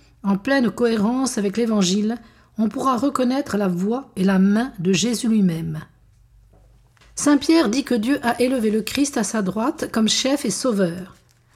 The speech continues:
Chef est la traduction du terme grec archégos,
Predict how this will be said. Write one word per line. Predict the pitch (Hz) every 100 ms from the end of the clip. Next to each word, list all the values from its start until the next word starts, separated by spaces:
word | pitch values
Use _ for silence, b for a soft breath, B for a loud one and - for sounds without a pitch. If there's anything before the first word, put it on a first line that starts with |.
| _ -
Chef | - 320 320 - - b b b b
est | 240
la | 262
traduction | 262 311 240 - 311 320 196
du | 233 -
terme | 240 220 202
grec | 190 240 254 -
archégos, | - - 202 175 185 - -